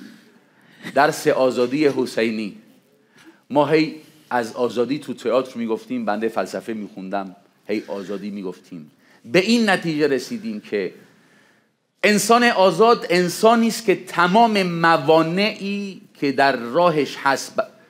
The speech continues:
برای رسیدن به تکامل باید رفع بکنه. امام حسین کسی بود که اومده تمام این موانع را رفع کرده و در یک مرحله می‌رسه به یک مانع بزرگ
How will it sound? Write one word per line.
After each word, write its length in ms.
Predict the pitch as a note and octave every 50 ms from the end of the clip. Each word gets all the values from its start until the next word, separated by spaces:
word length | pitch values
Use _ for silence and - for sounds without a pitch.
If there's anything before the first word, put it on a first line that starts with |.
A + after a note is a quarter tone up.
| _ _ _ _ _
برای 400 | A2 C#3+ D#3+ G3 G#3 G#3 F3+ D#3+
رسیدن 640 | C#3+ - - A#2+ C3 B2 - C3+ B2 C3 C3 B2 A#2+
به 80 | B2
تکامل 520 | B2 - B2+ C3 C3 - D3+ D#3 G3+ A#3+ A#3
باید 360 | G3+ E3 G3 G#3+ G#3 G3+ G#3+
رفع 380 | G#3+ A3+ A3 G#3 F#3 - C3+ A#2
بکنه. 460 | G#2 A2+ - - G2+ F#2+ F#2 E2 - - _ _ _ _ _ _ - - - - - _ _
امام 460 | G3 G#3 G#3 G#3 G#3+ G#3 G3+ F#3 G3
حسین 360 | G#3 G3+ - B3 B3 A#3 G#3 F#3
کسی 380 | F#3+ A#3 G#3+ G#3 - - E3
بود 340 | D3 C#3 C#3 B2 - - - - - - - _ _ _ _ - - - - _ _ _
که 100 | - G#3+
اومده 460 | G3+ A3 G#3 A3 G#3+ G#3+ B3 B3 G#3+
تمام 520 | - - - - F#3+ G#3 A3 B3+ C4 B3 A3+
این 280 | A3+ A3 A#3 A3+ G#3+
موانع 580 | G#3 G3+ G3+ G3 F#3 G3 G3+ G3+ A3 A3+ G#3+ F#3
را 160 | E3+ E3 D#3+
رفع 440 | D3+ D3+ F#3 A3+ C4 C#4 C4 - -
کرده 500 | C4 C4 B3+ A#3+ F#3+ F#3+ C4 C4+ C#4 C4+ - - - - - _ _ _ _ _ _ _ _ _ _ _ _ _ -
و 120 | - A3+ A3+ - - - -
در 280 | - E3+ E3+ D#3+ F3 F#3
یک 140 | A3 A3+ A3 - - - - -
مرحله 600 | C3+ D3 D#3+ D#3+ D#3 C#3 - D#3 E3+ F#3 G#3+ A3+
می‌رسه 400 | G#3+ G#3+ G3+ F#3 F3+ - G3+ G3
به 120 | E3 F3+
یک 280 | E3+ F3 F#3 F#3 - D#3
مانع 460 | D3+ C#3+ C#3+ C#3+ D3+ E3+ E3+ F3 E3+
بزرگ 680 | D3 B2 A2+ C3+ C#3+ B2+ A2+ B2+ D#3 D#3 C#3 A#2 G#2